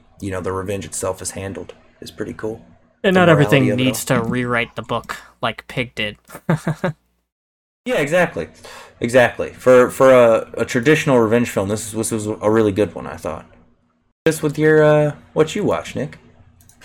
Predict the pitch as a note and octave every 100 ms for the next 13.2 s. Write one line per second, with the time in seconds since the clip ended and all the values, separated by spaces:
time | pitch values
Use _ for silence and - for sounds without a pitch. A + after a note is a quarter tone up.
0 | - - C#3 B2 - C#3 C3+ C3 C3 C3+
1 | _ _ _ C#3+ D#3 D#3+ D#3+ D3+ - -
2 | D#3+ C#3 C3 B2+ - D#3 C#3+ D#3+ G#3+ E3
3 | C3 - - - _ _ _ _ _ _
4 | _ _ _ _ C3+ C#3 C#3 C3 - B2
5 | A#2+ A#2+ B2 A#2 A#2 A2+ A#2+ - - E3+
6 | - F3+ D#3 - - C#3 C#3 C#3+ C3 B2
7 | A#2+ A2+ B2 A2+ A2 - - A2 A#2 B2+
8 | _ _ _ - A#2 G#2 G2 - - _
9 | _ _ _ _ C#3 - C#3+ - D3+ D3
10 | C#3 B2+ - C3+ B2 B2 - - - C3
11 | C3+ D#3 - C#3+ C3+ A#2+ - C#3+ B2+ G#2+
12 | G#2+ - G#2+ A2 A2 A2 G#2+ - A2+ A2+
13 | A2 G#2